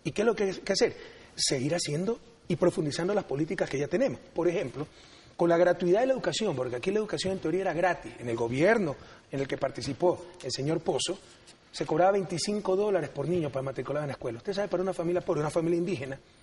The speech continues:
que tenía cuatro hijos, pagar cien dólares para mandar a sus niños a la escuela, no los enviaba. Y todo eso perpetúa el círculo vicioso de la pobreza. Hoy,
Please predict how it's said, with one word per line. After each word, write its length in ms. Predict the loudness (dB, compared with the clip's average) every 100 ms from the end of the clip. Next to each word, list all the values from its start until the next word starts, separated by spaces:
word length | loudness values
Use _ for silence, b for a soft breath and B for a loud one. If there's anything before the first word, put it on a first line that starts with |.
| b
que 80 | -6
tenía 240 | -2 0
cuatro 260 | 0 0 2
hijos, 160 | 2
pagar 220 | 0 -2 -2
cien 180 | 0
dólares 440 | 2 2 0 -6 -16 b b b b -4
para 120 | -2
mandar 220 | 0 0
a 40 | 0
sus 100 | 0
niños 140 | 0
a 20 |
la 60 | -2
escuela, 260 | -4 -6
no 100 | -6
los 100 | -8
enviaba. 380 | -6 -4 -4 -6 -14 _ _ _ _ -20 -10
Y 80 | -8
todo 320 | -2 2 2
eso 240 | 2 0 -2
perpetúa 540 | -4 -4 -4 -4 -4
el 60 | -4
círculo 500 | -4 -4 -2 -4 -2
vicioso 640 | -4 -2 -2 -2 -4 -6
de 80 | -4
la 80 | -4
pobreza. 400 | -2 -2 -2 -6 b b b b b
Hoy, 280 | 6 6